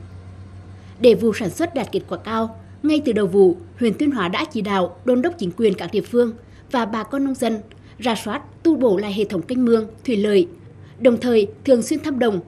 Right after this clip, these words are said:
kiểm tra, chăm sóc và phòng trừ sâu bệnh hiệu quả. Mặc dù gặp nhiều khó khăn do tình hình thời tiết không được thuận lợi, nắng hạn kéo dài, song nhờ các biện pháp phòng chống khô hạn, nên hầu hết các cánh đồng lúa đều chủ động được nguồn nước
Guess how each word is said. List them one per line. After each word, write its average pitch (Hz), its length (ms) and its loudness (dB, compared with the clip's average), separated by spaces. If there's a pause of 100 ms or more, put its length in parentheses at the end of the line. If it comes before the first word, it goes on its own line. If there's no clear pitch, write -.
(140)
kiểm 196 160 2
tra, 240 300 -4 (220)
chăm 247 160 0
sóc 339 300 -4
và 240 80 -4
phòng 214 280 -2
trừ 233 120 2
sâu 294 180 -4
bệnh 202 160 -2
hiệu 202 180 -6
quả. 208 260 -2 (840)
Mặc 240 220 2
dù 254 140 2
gặp 220 220 -4
nhiều 233 120 2
khó 214 160 -6
khăn 240 260 -4 (220)
do 320 100 0
tình 302 180 -4
hình 214 140 -2
thời 220 140 -4
tiết 190 260 -2
không 302 160 0
được 233 160 -2
thuận 196 160 -2
lợi, 202 240 2 (440)
nắng 214 240 2
hạn 202 200 -4
kéo 175 160 -2
dài, 214 360 -4 (280)
song 302 260 4
nhờ 233 160 6
các 180 80 -6
biện 202 160 -2
pháp 185 300 -8
phòng 208 200 -2
chống 180 120 2
khô 277 160 -4
hạn, 196 300 -2 (460)
nên 302 140 6
hầu 254 140 2
hết 185 200 -2
các 190 160 -6
cánh 190 160 -4
đồng 208 120 2
lúa 190 220 4 (160)
đều 262 140 8
chủ 220 180 -4
động 202 180 0
được 196 140 0
nguồn 214 200 0
nước 180 80 0